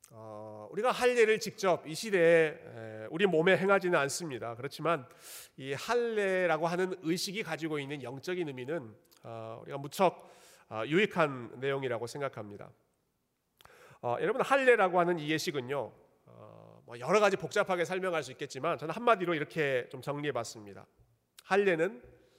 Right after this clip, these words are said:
내 몸에 칼을 대는 것입니다. 예, 할례는 내 몸의 일부를 잘라내는 것입니다. 내 몸에 칼을 대는 것.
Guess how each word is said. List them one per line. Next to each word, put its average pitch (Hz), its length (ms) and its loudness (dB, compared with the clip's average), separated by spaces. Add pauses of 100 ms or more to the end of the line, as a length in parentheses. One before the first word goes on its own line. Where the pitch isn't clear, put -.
(760)
내 160 220 6
몸에 170 500 0
칼을 226 320 -2
대는 147 280 -6
것입니다. 110 520 -16 (1900)
예, 98 140 -20 (200)
할례는 180 640 -2 (480)
내 151 300 0
몸의 165 400 -2
일부를 151 500 -6
잘라내는 131 540 -6
것입니다. 98 600 -16 (120)
내 135 200 -6
몸에 160 240 -2
칼을 208 360 -6
대는 139 280 -8
것. 98 140 -20